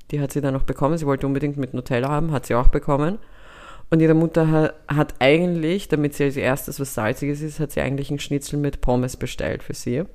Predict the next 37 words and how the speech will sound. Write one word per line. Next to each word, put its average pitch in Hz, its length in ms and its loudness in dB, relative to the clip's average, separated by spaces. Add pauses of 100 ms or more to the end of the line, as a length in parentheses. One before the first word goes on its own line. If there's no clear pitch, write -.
(1000)
Und 156 300 6
die 151 100 4
wollte 131 280 6
sie 135 120 0
am 120 120 2
Anfang 131 260 -2
nicht 127 160 -4
haben. 117 220 0
Also 127 160 -6
es - 100 -10
waren 117 200 -2
nicht 120 180 -8
Pommes, 120 300 -2
sondern 113 220 -6
einfach 113 200 -8
so - 120 -10
Kartoffelspalten, - 880 -8
was 131 140 -2
auch 127 140 -2
immer. 127 260 -4
Auf 135 120 -6
jeden 147 200 4
Fall 139 320 -2 (300)
hat - 160 -2
das - 140 -6
Kind 180 240 -2
dann 165 120 4
aber 143 240 2
die 135 260 -2
Kartoffelspalten, 139 1120 2
diese 139 200 -2
Pommes 143 360 2
genommen 135 340 0
und 143 60 -2
hat 135 120 -2
begonnen, 135 380 -2
sie 143 240 -4